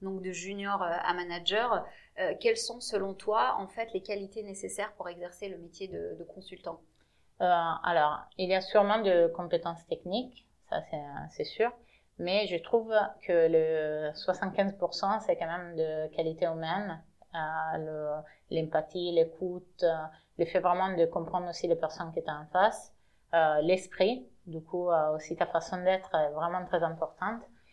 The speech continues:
Speaker 2: Et après, bien sûr, être, euh, très attentif, très rigoureux, euh, et tout ce qu'il y a un peu, euh, vraiment lié au travail,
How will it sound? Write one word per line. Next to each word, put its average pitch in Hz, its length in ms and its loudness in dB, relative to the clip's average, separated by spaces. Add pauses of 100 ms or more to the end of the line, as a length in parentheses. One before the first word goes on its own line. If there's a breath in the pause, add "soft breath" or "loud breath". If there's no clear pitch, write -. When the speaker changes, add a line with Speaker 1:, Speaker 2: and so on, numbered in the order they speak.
(240 soft breath)
Speaker 2:
Et 156 100 6
après, 180 240 2
bien 170 180 -4
sûr, 170 240 2
être, 151 280 0
euh, 156 440 -2
très 175 220 2
attentif, 170 560 -2
très 160 200 -2
rigoureux, 165 580 0 (360 loud breath)
euh, 151 200 4
et 165 160 0
tout 156 80 -8
ce 196 140 -4
qu'il 156 180 -4
y - 20 -2
a 151 60 -4
un 156 180 -10
peu, 175 180 -2
euh, 165 60 0 (240)
vraiment 151 680 -8
lié 165 180 2
au 165 60 2
travail, 170 460 0